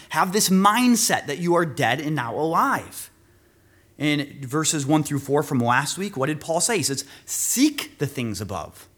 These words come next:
Set your mind on the heavenly realities of who you already are in Christ." Verse ten here, he says that this new self is being renewed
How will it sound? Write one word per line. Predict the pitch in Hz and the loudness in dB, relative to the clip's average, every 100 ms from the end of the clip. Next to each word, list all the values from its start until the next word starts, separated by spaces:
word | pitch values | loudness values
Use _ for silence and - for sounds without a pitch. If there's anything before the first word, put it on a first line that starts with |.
| _ _ _ _ - | _ _ _ _ -12
Set | - - 302 - | -4 0 0 0
your | 254 202 | -2 2
mind | 160 139 127 123 - | 2 2 2 0 -2
on | 135 | -4
the | 143 | -2
heavenly | - 165 156 147 135 | -2 -4 -2 -2 -4
realities | 120 113 107 107 110 | -2 -2 -2 -4 -8
of | 120 | -10
who | - 180 175 | -10 -6 -4
you | 160 170 | -4 -4
already | 151 135 131 135 | 0 0 0 -4
are | 113 104 | -4 -6
in | 98 101 | -6 -10
Christ." | - 98 82 - - - _ _ _ _ _ _ _ _ _ | -8 -10 -10 -10 -12 -12 _ _ _ _ _ _ _ _ _
Verse | 147 135 - | -6 -6 -4
ten | 160 143 | -2 -2
here, | 139 147 180 | -2 0 0
he | 160 | 0
says | 139 160 151 | 2 2 2
that | 147 147 | -2 -4
this | 139 | -2
new | 147 156 | 0 2
self | 160 147 | 2 0
is | 156 | -2
being | 131 165 180 175 | -2 -2 0 2
renewed | 175 170 175 247 180 170 214 277 | 2 4 6 6 6 4 2 0